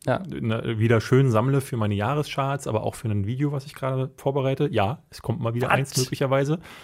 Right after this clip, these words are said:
Speaker 2: Ähm, ich will nicht so viel versprechen. Und, ähm,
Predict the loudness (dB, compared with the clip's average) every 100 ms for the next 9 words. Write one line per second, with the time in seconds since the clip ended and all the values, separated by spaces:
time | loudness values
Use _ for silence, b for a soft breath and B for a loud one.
0 | B B B 2 4 6 6 2 2 2
1 | 2 2 -2 -2 -2 -2 -2 -2 -4 B
2 | B B 4 6 6 2 -2 0 2 4
3 | 2 0